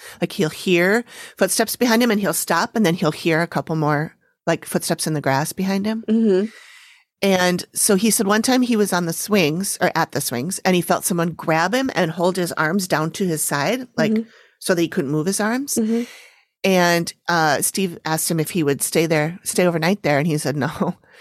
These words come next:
Speaker 1: And he said, "Would you ever stay at your grandma's house overnight?" And he kinda laughs a little. He <laughs> says, "No." And I wrote, "I'm thinking grandma likes it there. Nobody bothers her."
Speaker 2: Yeah,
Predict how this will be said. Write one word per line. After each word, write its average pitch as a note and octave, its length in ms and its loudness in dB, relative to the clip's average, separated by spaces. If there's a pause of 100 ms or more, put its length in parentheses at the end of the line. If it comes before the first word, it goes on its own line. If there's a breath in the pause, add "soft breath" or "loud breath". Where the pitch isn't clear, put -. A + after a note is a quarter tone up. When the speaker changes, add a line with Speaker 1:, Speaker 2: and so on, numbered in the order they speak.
(240 loud breath)
Speaker 1:
And F#3 140 0
he F3+ 60 2
said, F3+ 200 0
"Would F3+ 140 2
you F3+ 260 2
ever E3+ 160 0
stay E3 160 0
at - 60 -4
your D#3 80 0
grandma's D3+ 320 0
house D#4 240 -2
overnight?" D#4 360 0
And A#3 80 2
he E3 80 0
kinda D#3+ 220 0
laughs C3+ 280 0
a C#3+ 40 -10
little. C3 240 -2
He - 20 -12
<laughs> - 260 -8
says, F3 320 -8
"No." C#3 220 -4 (580 loud breath)
And G3+ 260 0
I D4+ 220 2
wrote, F3+ 360 2
"I'm C4+ 180 0
thinking G#3 300 -4
grandma D#4+ 300 0
likes F3 280 0
it F#3+ 80 -6
there. C#3+ 120 -4
Nobody F#3 260 -4
bothers F#3+ 400 -4
her." - 220 -12
Speaker 2:
Yeah, C#4 360 0